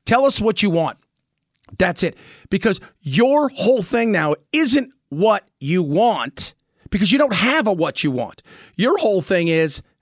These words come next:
because. And because is not a real answer.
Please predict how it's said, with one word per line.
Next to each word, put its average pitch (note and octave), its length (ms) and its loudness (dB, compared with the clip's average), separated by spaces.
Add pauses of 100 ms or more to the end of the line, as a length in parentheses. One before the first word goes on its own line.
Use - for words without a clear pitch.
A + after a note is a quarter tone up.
(140)
because. D3 920 -4 (2500)
And F3+ 100 0
because A#3 800 -2
is F3 240 -2
not F#3 320 0 (100)
a D#3+ 140 0
real D3+ 360 0
answer. A#2+ 500 -8